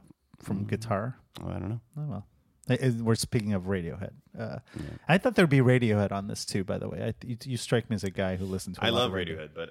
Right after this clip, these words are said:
Speaker 2: I feel like everyone does, and they're not like, um,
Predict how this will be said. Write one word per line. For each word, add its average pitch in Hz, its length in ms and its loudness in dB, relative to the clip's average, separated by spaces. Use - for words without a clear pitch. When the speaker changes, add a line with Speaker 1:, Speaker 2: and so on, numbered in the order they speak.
Speaker 2:
I 98 40 -10
feel 123 180 -12
like 101 120 -10
everyone 76 540 -8
does, 76 480 -8
and 95 160 2
they're 110 80 6
not 117 240 2
like, 87 380 0
um, 76 680 -4